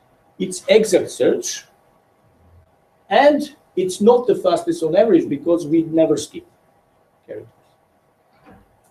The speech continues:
But its complexity is, low complexity is guaranteed. We can make it even faster,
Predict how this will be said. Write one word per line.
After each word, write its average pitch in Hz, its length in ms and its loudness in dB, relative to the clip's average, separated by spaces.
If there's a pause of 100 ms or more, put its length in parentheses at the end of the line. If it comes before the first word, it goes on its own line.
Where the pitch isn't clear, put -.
(120)
But 302 420 2 (1160)
its 190 260 -2
complexity 180 640 0
is, 139 160 2 (580)
low 175 340 6
complexity 135 580 -6
is 117 120 -10
guaranteed. 117 480 -4 (200)
We 196 200 -4
can 226 260 0
make 214 280 0
it 202 200 -8
even 233 400 0
faster, - 680 0